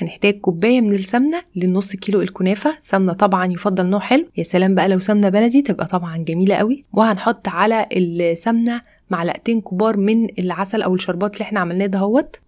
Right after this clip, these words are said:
وبالنسبه بقى للون، عشان يطلع معاكم اللون الاحمر الاورنج اللي انتوا شفتوه في اول فيديو ده، ممكن تستخدموا الوان طعام اللي هي لونها برتقالي او لونها اورنج،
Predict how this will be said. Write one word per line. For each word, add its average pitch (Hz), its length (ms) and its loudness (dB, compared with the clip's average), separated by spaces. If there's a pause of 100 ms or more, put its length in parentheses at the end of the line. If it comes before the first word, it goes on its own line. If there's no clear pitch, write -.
(180)
وبالنسبه 196 400 4
بقى 202 200 4
للون، 196 300 4
عشان 190 240 0
يطلع 196 200 0
معاكم 190 260 0
اللون 190 180 2
الاحمر - 400 0
الاورنج 196 720 2
اللي 190 140 0
انتوا 208 160 -4
شفتوه - 220 -10
في - 60 -2
اول 214 180 0
فيديو 214 220 -4
ده، 254 100 0
ممكن 277 280 0
تستخدموا 196 520 -2
الوان 226 460 2
طعام 214 760 0
اللي 190 180 4
هي 202 100 2
لونها 208 300 -2
برتقالي 190 600 -2
او 175 160 -2
لونها 185 300 -2
اورنج، 208 340 0